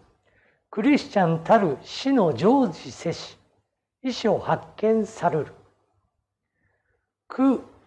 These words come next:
楽、生、死、等しく感謝。世は感謝してすべてを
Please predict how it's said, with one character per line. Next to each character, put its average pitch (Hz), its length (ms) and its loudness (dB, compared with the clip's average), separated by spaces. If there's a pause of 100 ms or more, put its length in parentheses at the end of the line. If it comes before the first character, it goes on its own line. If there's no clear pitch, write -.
(140)
楽、 180 500 2 (280)
生、 220 600 2 (120)
死、 - 420 -8 (720)
等 285 140 0
し - 140 -6
く 175 240 -6
感 214 300 0
謝。 - 280 -8 (720)
世 240 140 4
は 202 220 8
感 285 320 2
謝 208 220 2
し - 120 -12
て 247 320 0 (340)
す - 180 -10
べ 240 180 6
て 175 200 -2
を 240 340 2